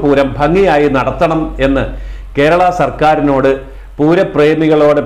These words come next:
പോലെ തന്നെ മുഴുവൻ മലയാളികളെയും പോലെ ഞാനും ഒന്ന് അഭ്യർത്ഥിക്കുകയാണ്. കാരണം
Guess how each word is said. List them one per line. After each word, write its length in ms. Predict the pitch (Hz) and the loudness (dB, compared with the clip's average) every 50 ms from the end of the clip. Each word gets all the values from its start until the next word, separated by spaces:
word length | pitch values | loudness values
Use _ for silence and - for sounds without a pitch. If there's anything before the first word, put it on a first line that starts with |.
| - | -2
പോലെ 220 | 139 135 139 139 139 135 | 0 0 0 2 2 2
തന്നെ 240 | 139 139 143 165 190 - - - - - 127 120 | 2 2 2 0 0 -2 -4 -10 -14 -14 -10 -4
മുഴുവൻ 280 | 127 143 147 180 180 160 147 | -2 0 0 2 0 0 0
മലയാളികളെയും 760 | 135 135 139 143 147 165 180 180 160 151 143 139 139 139 135 120 - 123 | 0 2 2 2 2 2 2 2 0 2 2 2 2 0 -2 -4 -2 0
പോലെ 280 | 123 123 135 143 170 185 - - - - - 139 160 | 2 2 2 2 2 0 -2 -6 -10 -12 -6 -4 0
ഞാനും 300 | 170 185 180 165 131 107 - - - - - - - - - 127 | 0 2 2 0 -2 -4 -6 -12 -18 -20 -20 -20 -18 -8 -6 -4
ഒന്ന് 120 | 143 143 135 131 | -2 -2 -2 -2
അഭ്യർത്ഥിക്കുകയാണ്. 760 | 123 143 147 127 139 131 117 135 123 120 113 101 90 - - - - - - - - - - - - - 131 | -2 -2 -2 0 -2 -2 0 -2 0 0 -2 -2 -4 -8 -12 -20 -20 -20 -20 -20 -20 -20 -20 -20 -10 -4 -2
കാരണം 360 | 120 120 123 139 143 151 120 | -2 0 0 0 0 -2 -2